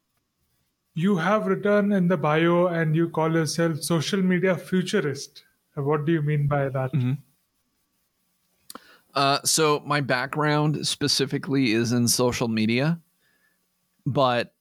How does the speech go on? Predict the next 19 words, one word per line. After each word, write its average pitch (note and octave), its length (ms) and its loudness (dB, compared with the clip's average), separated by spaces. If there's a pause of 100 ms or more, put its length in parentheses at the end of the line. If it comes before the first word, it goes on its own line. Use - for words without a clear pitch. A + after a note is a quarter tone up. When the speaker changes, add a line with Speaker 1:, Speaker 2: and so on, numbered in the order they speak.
(140)
Speaker 2:
my, B2 880 0 (1200)
the C#3+ 140 -2
things D3+ 260 0
I C#3+ 120 2
do C3+ 180 -2
for B2+ 140 -4
the A2+ 80 0
public B2 480 -2
is B2 200 -2
I A#2+ 140 0
get B2+ 160 -2
on A2 160 -2
stages A#2+ 640 -2
and A2+ 80 -2
I A#2+ 60 -2
talk A#2 280 -4
about A2 260 0
the A#2 80 -6
future B2+ 640 -4